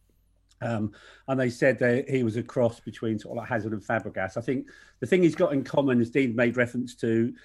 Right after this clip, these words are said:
is his age. When Fabregas joined us, Fabregas joined us at twenty-seven, um, same as, you know, Hakim has.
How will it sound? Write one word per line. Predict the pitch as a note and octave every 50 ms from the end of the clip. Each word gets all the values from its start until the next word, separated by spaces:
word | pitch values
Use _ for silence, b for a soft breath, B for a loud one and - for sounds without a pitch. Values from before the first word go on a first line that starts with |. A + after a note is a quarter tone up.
| B B B -
is | C3 C3 B2+ A#2+ A#2+
his | - C#3 C3+ B2
age. | C3+ C3 C3 B2 A2 G2+ F#2+ F2 - - _ _ _ _
When | - A#2 A#2
Fabregas | - - C3 B2+ B2 A#2+ C3 B2 A#2+ - -
joined | - C#3 C3+ C#3 C3 C3 C3+
us, | D3 D3 D3
Fabregas | - - D3 D#3+ C3 A#2 B2+ A#2 -
joined | - C#3 C3 C3 B2
us | B2 A#2+ -
at | B2
twenty-seven, | - - C3 B2+ C#3 C3+ A#2+ - - C#3 B2+ A#2+ C3+ C3+ - - b b b b b b b b -
um, | A#2+ A#2+ B2 B2 B2 B2 A#2+ - _
same | _ - C#3 B2+ B2 B2 B2+ B2+
as, | B2 A#2+ A#2+ A2+ G#2 - - - -
you | C3 B2
know, | A2 G#2+ A2 A2+ - -
Hakim | - C3 B2 - - C3+ B2+ A2+ A2+
has. | B2 B2 A2+ G#2 F#2+ F#2+ F#2 -